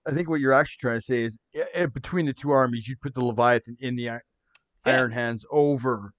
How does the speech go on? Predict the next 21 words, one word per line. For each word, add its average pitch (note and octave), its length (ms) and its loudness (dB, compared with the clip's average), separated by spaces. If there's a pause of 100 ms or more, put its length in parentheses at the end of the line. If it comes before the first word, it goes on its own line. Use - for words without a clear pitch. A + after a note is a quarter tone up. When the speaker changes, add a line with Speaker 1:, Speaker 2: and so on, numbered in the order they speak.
Speaker 1:
the B2+ 180 -4
Speaker 2:
Yeah. G#2 200 -4
Speaker 1:
Emperor's - 40 -12 (100)
Children. F#2 400 -6 (260)
Speaker 2:
Yeah, G#3+ 200 -4 (340)
yeah, - 180 -12
'cause C3 280 -6
to D3+ 100 -8
me, D3 260 -4
I C3 100 -6
see C3+ 200 -12
the C#3 80 -14
Contemptor B2+ 580 -10
being A2+ 240 -14
used B2 340 -14
more A#2+ 300 -12 (140)
in, A#2 400 -14
in B2 140 -10
the A2 120 -4
Emperor's A#2 400 -8
Children, B2 600 -4